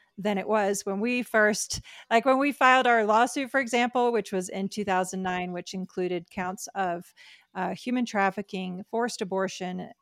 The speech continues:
violation of labor law. Like, that was our lawsuit.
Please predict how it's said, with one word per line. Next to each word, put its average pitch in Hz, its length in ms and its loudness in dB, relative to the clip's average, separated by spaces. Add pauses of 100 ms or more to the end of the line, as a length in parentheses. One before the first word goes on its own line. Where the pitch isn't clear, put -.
(160)
violation 220 540 0
of 190 140 -6
labor 190 340 -2
law. 175 340 -2 (320)
Like, 190 180 -6
that 254 180 4
was 240 180 2
our 208 300 0
lawsuit. 196 640 -2